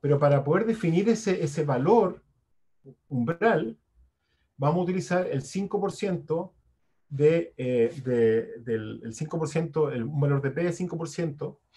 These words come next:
y por tanto en ese valor de P de cinco, de, de cinco por ciento,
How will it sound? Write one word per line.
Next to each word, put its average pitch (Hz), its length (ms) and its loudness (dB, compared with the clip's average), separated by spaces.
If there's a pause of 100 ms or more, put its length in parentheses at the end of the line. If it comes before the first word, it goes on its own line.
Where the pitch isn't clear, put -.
(420)
y 143 100 -6
por 139 160 2
tanto 156 220 2
en 151 80 4
ese 175 180 0
valor 190 300 2
de 180 100 0
P 190 100 -4
de 196 120 -2
cinco, 190 420 -6
de, 139 260 0
de 135 180 -8
cinco 175 300 -4
por 175 120 -4
ciento, 175 540 -4